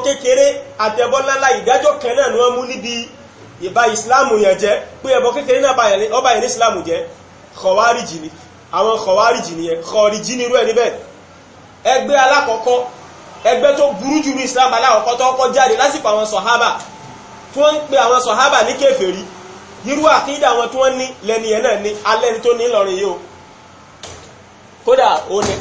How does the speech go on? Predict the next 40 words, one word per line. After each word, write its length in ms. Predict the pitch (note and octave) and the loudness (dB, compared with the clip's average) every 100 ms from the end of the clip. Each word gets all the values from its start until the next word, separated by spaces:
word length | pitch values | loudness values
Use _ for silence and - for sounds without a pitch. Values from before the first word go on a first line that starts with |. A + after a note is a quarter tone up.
| F3+ | -4
òun 160 | G3+ | -4
nìkan 280 | G3+ F#3+ G3+ | -4 -4 -4
ní 80 | A3 | -4
pé 140 | G#3+ G3 | -4 -2
ẹ̀ 140 | F#3 | 0
lálùsùn 420 | E3 D#3 F3+ F#3+ | 0 -2 -4 -8
náà 100 | F#3 | -6
lọ́rin. 340 | E3+ D#3+ D#3+ C#3+ | -4 -6 -6 -2
Gbogbo 320 | A#3 B3+ B3+ | 0 2 2
ẹ̀ 160 | A#3 G#3+ | 2 2
yòókù 200 | A#3+ A#3+ | 0 2
wa 80 | A3 | 2
wá 120 | A3+ | 2
tá 120 | A#3+ A#3 | 0 -2
kèfèrí 420 | G#3+ F3 F3 G3 | -2 -4 -4 -6
ni 60 | G3 | -8
gbogbo 180 | F#3+ | -4
wa 140 | F#3+ F3 | -2 -2
yòókù. 240 | F#3 A3 G3 - - - - - - - - | -4 -6 -12 -20 -20 -20 -20 -20 -20 -20 0
Ẹni 220 | A#3 B3+ | 0 2
tá 100 | D4 | 2
ń 180 | C4 B3 | 2 2
wí 60 | C4 | -2
yìí, 140 | A3+ D3 - - - - - - | -8 -12 -20 -20 -20 -20 -20 -4
ó 80 | B3 | -2
sọ 160 | A#3+ A#3 | 0 0
pé 160 | C4 C4 C4 F#3 | 4 4 4 0
àtẹ̀bọ 400 | G3+ A#3 A3+ B3 | -2 0 2 2
ńláńlá 360 | B3 B3 B3 A#3+ | 2 0 0 0
jàbàtà 400 | F#3 F3+ F#3 A3 | 0 -2 -2 -2
ní 160 | A#3 A3 | -2 0
jẹ́. 140 | A#3+ B3 - - - - - - | 0 -2 -12 -20 -20 -20 -16 -2
Bẹ́ẹ̀ 180 | A3+ G#3 | 0 4
bá, 120 | A3 A3 | 2 4
bẹ́ẹ̀ 200 | A#3+ G#3 | 2 4
bá 200 | A3 A3 | 4 4
rí, 120 | A3 G#3 - - - | 0 -6 -16 -20 -6
kó 80 | A3+ | 0
ya 160 | A3+ G#3+ | 2 2
sá. 320 | - A#3+ | 4 2